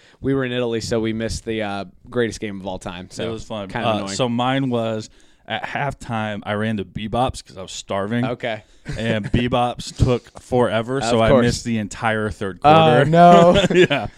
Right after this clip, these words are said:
Speaker 1: Is that when
Speaker 2: They,
Speaker 1: all, like, crazy
Speaker 2: no,
Speaker 1: shit went down?
Speaker 2: thankfully I
Speaker 1: Was
Speaker 2: got
Speaker 1: it
Speaker 2: back in
Speaker 1: fourth?
Speaker 2: time for the fourth,
Speaker 1: Fourth
Speaker 2: so,
Speaker 1: quarter is when
Speaker 2: yeah,
Speaker 1: it all
Speaker 2: that's,
Speaker 1: went
Speaker 2: that's
Speaker 1: down.
Speaker 2: when
Speaker 1: Again,
Speaker 2: it
Speaker 1: I didn't wa-, I couldn't watch it, so
Speaker 2: Yeah, it was
Speaker 1: unfortunate.
Speaker 2: crazy.
Speaker 1: Okay, uh, where we at here? Three?
Speaker 2: Yep.
Speaker 1: Okay, so I have three as Aaron Judge hit sixty-two.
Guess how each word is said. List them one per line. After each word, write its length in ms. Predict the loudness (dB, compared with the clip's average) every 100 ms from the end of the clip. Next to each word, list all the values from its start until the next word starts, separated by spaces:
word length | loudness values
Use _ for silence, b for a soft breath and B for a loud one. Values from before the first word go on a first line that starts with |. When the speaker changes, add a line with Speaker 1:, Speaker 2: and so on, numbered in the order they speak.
| -10
Speaker 1:
Is 100 | 0
that 140 | 2
when 100 | 4
Speaker 2:
They, 80 | 6
Speaker 1:
all, 100 | 6
like, 200 | 4 0
crazy 280 | -2 0 4
Speaker 2:
no, 180 | 4 6
Speaker 1:
shit 60 | 4
went 80 | 4
down? 80 | 4
Speaker 2:
thankfully 340 | 4 4 4
I 80 | 2
Speaker 1:
Was 60 | 2
Speaker 2:
got 80 | 2
Speaker 1:
it 40 |
Speaker 2:
back 100 | 2
in 40 | 2
Speaker 1:
fourth? 160 | 2
Speaker 2:
time 220 | 0 -4
for 120 | -4 -8
the 80 |
fourth, 300 | -8 -10 -6
Speaker 1:
Fourth 200 | 0 0
Speaker 2:
so, 60 | 2
Speaker 1:
quarter 180 | 0 0
is 100 | -2
when 140 | -4
Speaker 2:
yeah, 60 | -4
Speaker 1:
it 20 |
all 60 | -2
Speaker 2:
that's, 40 | -2
Speaker 1:
went 100 | -2
Speaker 2:
that's 140 | -2
Speaker 1:
down. 60 | -2
Speaker 2:
when 60 | 2
Speaker 1:
Again, 160 | 4
Speaker 2:
it 40 | 4
Speaker 1:
I 100 | 2
didn't 180 | 2 2
wa-, 240 | 2 2
I 140 | 0 -4
couldn't 260 | -2 -4 -2
watch 260 | -2 -4
it, 160 | -8 -10
so 240 | -10 -10 -10
Speaker 2:
Yeah, 160 | -12
it 40 | -16 -20 _
was 100 | -12
Speaker 1:
unfortunate. 500 | -8 -8 -8 -12 -14 _ b
Speaker 2:
crazy. 120 | b b b b -4
Speaker 1:
Okay, 500 | -2 2 2 2 2
uh, 280 | 0 0 0
where 180 | 0
we 160 | -2 -4
at 160 | -6 -8
here? 220 | -10 -10
Three? 500 | -8 -4 -4 -4 -10 _
Speaker 2:
Yep. 180 | -20 -20 _ _
Speaker 1:
Okay, 340 | -8 -8 -10 -10
so 160 | 0
I 160 | 6 6
have 180 | 6 0
three 400 | -8 -8 -6 -6
as 120 | -6
Aaron 300 | -8 -6 -6
Judge 300 | -4 -4 -6
hit 280 | -8 -10 -12 -10
sixty-two. 720 | -8 -8 -12 -14 -12 -12